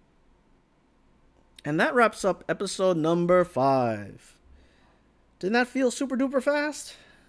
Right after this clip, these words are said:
Because it was. We do short episodes here on N K O. We hope you enjoy our bite-sized episode format. Thank you so much for listening.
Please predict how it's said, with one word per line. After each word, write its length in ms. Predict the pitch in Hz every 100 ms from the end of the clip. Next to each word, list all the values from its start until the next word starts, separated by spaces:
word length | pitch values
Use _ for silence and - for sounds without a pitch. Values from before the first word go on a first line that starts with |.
| _ _ _ _ _ - - -
Because 500 | 123 - 143 190 -
it 160 | 185
was. 460 | 135 107 95 - -
We 120 | 120
do 160 | 120 120
short 420 | - - 202 233
episodes 560 | 170 123 - 120 113 -
here 200 | 120 120
on 220 | 117 120
N 240 | 127 127
K 320 | 123 135 123 117
O. 180 | 131 - _ - _ _ _ _ -
We 100 | 135
hope 220 | 170 170
you 100 | 165
enjoy 560 | 151 127 139 143 160 185
our 220 | 127 110
bite-sized 720 | 107 147 147 - 160 160 156
episode 380 | 139 170 170 170
format. 480 | - 110 104 101 - _ _ _ - - -
Thank 200 | 208 247
you 80 |
so 200 | 208 233
much 220 | 202 196 -
for 100 | 135
listening. 520 | 135 139 107 90